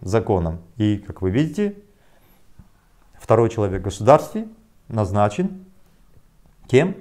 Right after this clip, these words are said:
Нурсултаном Назарбаевым. Предварительно он ее назначил сенатором, и она, что называется, стала председателем Сената нашей страны. Вот, собственно, что я хотел сказать сегодня. Резюмируя, все ее награды,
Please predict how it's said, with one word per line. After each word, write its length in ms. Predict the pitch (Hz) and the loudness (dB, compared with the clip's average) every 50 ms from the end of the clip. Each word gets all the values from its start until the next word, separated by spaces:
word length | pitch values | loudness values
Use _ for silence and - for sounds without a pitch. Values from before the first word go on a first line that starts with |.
| - - - - - - _ _ _ - | -16 -20 -20 -20 -20 -20 _ _ _ -10
Нурсултаном 600 | 156 123 110 120 101 - 113 110 110 110 107 107 - - - | -8 -6 -4 -4 -2 0 0 0 0 -2 -6 -8 -12 -18 -12
Назарбаевым. 640 | - 101 95 95 92 92 110 120 131 139 143 143 143 - - - - - | -8 -4 -4 -2 -2 2 4 4 4 4 2 -2 -6 -10 -16 -18 -12 -8
Предварительно 500 | 98 92 92 101 113 127 127 113 101 101 | -4 -2 0 2 2 0 0 -2 -4 -4
он 120 | 104 101 | -4 -4
ее 100 | 101 98 | -4 -4
назначил 400 | 98 92 98 95 90 95 104 92 | -4 -2 -2 -2 -2 -4 -6 -8
сенатором, 520 | - - 151 190 208 196 196 185 165 151 | -6 -4 -2 0 0 0 0 -2 -4 -2
и 200 | 165 196 208 196 | -2 -2 -2 -2
она, 460 | 139 117 139 160 160 143 131 127 117 - - - - - - - - - - - - - - - - | -2 -2 -2 -2 -2 -4 -4 -8 -12 -16 -20 -20 -20 -20 -20 -20 -20 -20 -20 -20 -20 -20 -20 -14 -6
что 120 | - 120 | -4 -4
называется, 460 | 113 101 117 120 143 147 147 135 - | -2 0 2 2 2 2 2 0 -4
стала 500 | 90 - - 120 131 135 123 113 104 - - - - - - - - - - - - - - - | -8 -4 -2 0 2 2 0 0 -4 -8 -12 -18 -20 -20 -20 -20 -20 -20 -20 -20 -20 -20 -12 -6
председателем 640 | - 110 - - 95 113 120 117 - 110 107 104 98 | -6 -4 -4 -2 0 0 0 0 0 -4 -6 -6 -6
Сената 540 | - - 90 92 101 107 - 107 101 101 - - | -6 -4 -2 -2 -2 -2 -2 -4 -6 -8 -8 -6
нашей 360 | 90 90 87 87 - 98 90 | -4 -2 -4 -4 -4 -8 -8
страны. 500 | - - - 95 95 101 95 85 73 - - - - - - - - - - - - - | -8 -6 -6 -4 -2 -2 -2 -4 -6 -8 -12 -20 -20 -20 -20 -20 -20 -20 -20 -14 -2 2
Вот, 200 | 160 220 226 - | 4 4 6 8
собственно, 540 | 226 208 214 - 185 170 160 147 - - - - - - | 6 6 6 6 4 4 4 4 2 -4 -16 -20 -18 -8
что 180 | - - 170 | 0 2 4
я 140 | 165 151 139 | 4 4 4
хотел 280 | - 131 123 139 123 120 | 2 0 2 2 0 2
сказать 360 | - 120 110 107 101 95 - | 2 0 2 4 2 2 2
сегодня. 380 | - 104 95 95 92 92 110 | -2 -2 0 0 2 4 4
Резюмируя, 640 | 120 120 139 151 151 151 135 107 107 92 85 82 82 - - - - - - - - - - - | 4 6 6 6 6 6 6 6 6 4 4 2 -2 -6 -12 -20 -20 -20 -20 -20 -20 -20 -16 -4
все 200 | - - 208 196 | 2 4 6 8
ее 160 | 175 160 147 | 8 8 8
награды, 600 | 147 139 117 123 123 113 110 101 110 107 101 | 6 6 6 8 10 10 10 8 6 0 -2